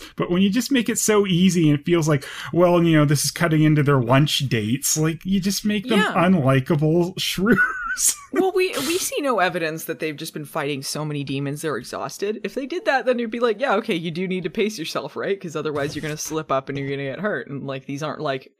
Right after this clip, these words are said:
Speaker 2: urgent situations and that, like, they're not going to rescue someone in particular. They're just hunting demons that happen to exist and I guess are evil. <laughs>
Speaker 1: Yeah.
Speaker 2: So it's like, you, you could have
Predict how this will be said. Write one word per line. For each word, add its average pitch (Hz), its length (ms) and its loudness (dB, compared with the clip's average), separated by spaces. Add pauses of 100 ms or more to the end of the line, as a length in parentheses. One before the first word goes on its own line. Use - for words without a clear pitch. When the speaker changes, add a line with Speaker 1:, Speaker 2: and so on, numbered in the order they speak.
(500)
Speaker 2:
urgent 202 440 0
situations 180 960 0
and 165 120 -6
that, 160 160 -2
like, 143 200 -4
they're 165 100 -6
not 165 240 -4
going 156 280 -6
to 156 60 -6
rescue 151 440 -4
someone 151 300 -4
in 127 80 -4
particular. 214 540 0
They're 202 140 0
just 185 320 -4
hunting 156 560 -6
demons 156 500 -6
that 147 120 -4
happen 151 320 -4
to 151 120 -6
exist 143 440 -6
and 160 100 -8
I 147 80 -8
guess 147 340 -4
are 147 160 -2
evil. 143 480 -4
<laughs> - 40 -20 (200)
Speaker 1:
Yeah. 123 460 -2
Speaker 2:
So 226 260 0
it's 220 140 -4
like, 233 180 2
you, 269 140 -8
you 247 200 -4
could 320 200 -4
have 233 240 -4